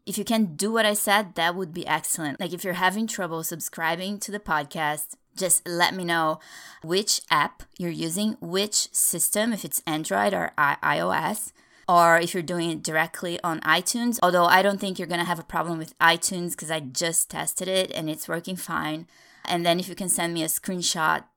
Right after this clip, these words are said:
that's really helpful as well. Okay, so this is our podcast for today.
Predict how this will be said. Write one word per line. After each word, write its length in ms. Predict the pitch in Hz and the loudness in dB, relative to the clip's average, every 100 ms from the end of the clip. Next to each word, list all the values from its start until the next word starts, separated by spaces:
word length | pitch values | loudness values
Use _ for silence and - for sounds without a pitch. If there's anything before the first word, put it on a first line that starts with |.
| - | -4
that's 380 | 165 165 - | 0 0 -2
really 220 | 170 170 165 | -6 -6 -2
helpful 600 | 170 160 - 160 151 - | 0 -2 -2 -2 -2 -2
as 240 | 165 151 156 | -4 -2 2
well. 400 | 147 143 147 - _ - | 4 4 2 -6 _ -12
Okay, 400 | 170 - 175 190 | -10 2 4 4
so 680 | - - 202 190 190 190 190 - _ _ - | 2 0 2 4 4 4 0 -6 _ _ -2
this 220 | 208 220 | 2 4
is 160 | 233 214 | 4 8
our 240 | 202 202 | 8 8
podcast 800 | 202 - 196 170 - 170 175 - | 4 0 2 0 0 0 0 -2
for 140 | 180 | -6
today. 640 | 175 220 180 160 156 180 | -6 -2 0 2 0 -4